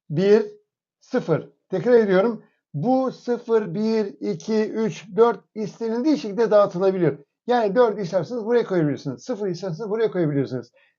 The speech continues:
Değişen herhangi bir şey olmaz. O zaman bu toplam bizim için gereklidir ve sorumuzun yanıtı olacaktır. Toplayalım.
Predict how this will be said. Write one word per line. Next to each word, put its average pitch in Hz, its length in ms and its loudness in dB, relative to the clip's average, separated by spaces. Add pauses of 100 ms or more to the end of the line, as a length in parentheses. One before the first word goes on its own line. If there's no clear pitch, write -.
Değişen 202 680 -2
herhangi 185 320 0
bir 156 60 -4
şey 180 160 -2
olmaz. 226 300 0 (300)
O 214 120 0
zaman 214 160 2
bu 208 80 -6
toplam 202 360 0
bizim 180 220 -6
için 160 240 -4
gereklidir 226 600 2 (340)
ve 240 280 4
sorumuzun 196 640 0
yanıtı 208 320 2
olacaktır. 131 460 -2 (440)
Toplayalım. 233 640 6